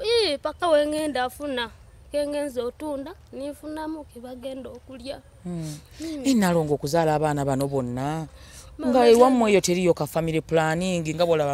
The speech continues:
Speaker 1: Mama,
Speaker 2: mbu-
Speaker 1: nga wenkubuulidde,
Speaker 2: Mm.
Speaker 1: yali nga family teriyo.
Speaker 2: Mm.
Speaker 1: Kuva nituzaala we butyo.
Speaker 2: Nga muzaala buzaazi?
Speaker 1: Mm.
Speaker 2: Mm.
Speaker 1: Mm.
Speaker 2: <laughs> Otyo, kaakati bwo-, wogenda okwekubirako ku ndulu nga boga nti, "Baka ngendeko mu ba family y'omwami."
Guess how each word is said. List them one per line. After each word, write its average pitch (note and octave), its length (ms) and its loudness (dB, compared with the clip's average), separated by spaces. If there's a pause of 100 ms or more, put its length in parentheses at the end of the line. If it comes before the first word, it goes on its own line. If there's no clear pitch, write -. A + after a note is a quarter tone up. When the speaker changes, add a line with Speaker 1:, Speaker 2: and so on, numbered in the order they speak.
Speaker 1:
Mama, C#4 320 0
Speaker 2:
mbu- D#4 80 -2
Speaker 1:
nga E4 160 2
wenkubuulidde, D#4 1040 -4
Speaker 2:
Mm. D3+ 400 -6
Speaker 1:
yali D4 400 -6
nga B3+ 320 -8
family C4 480 -6
teriyo. C4+ 760 -4
Speaker 2:
Mm. D#3+ 460 -4 (380)
Speaker 1:
Kuva C4+ 260 -4
nituzaala C4+ 680 -4
we C#4 160 -4
butyo. A#3+ 400 -10
Speaker 2:
Nga D#3+ 100 -6
muzaala F3 380 0
buzaazi? D#3 520 -6
Speaker 1:
Mm. C#4 420 -10 (240)
Speaker 2:
Mm. D#3+ 420 -8 (400)
Speaker 1:
Mm. - 1120 -14
Speaker 2:
<laughs> - 400 -18
Otyo, F3+ 440 0 (260)
kaakati G#3 340 -4
bwo-, F#3 240 -2
wogenda F#3 480 -2
okwekubirako F3+ 560 0
ku D#3+ 160 -4
ndulu F3 260 -4
nga E3 140 -2
boga D#3 200 -6
nti, C#3+ 120 -10
"Baka E3 240 -10
ngendeko D3 320 -10
mu D#3+ 160 -8
ba D#3+ 80 -2
family E3 400 -4
y'omwami." E3 640 -2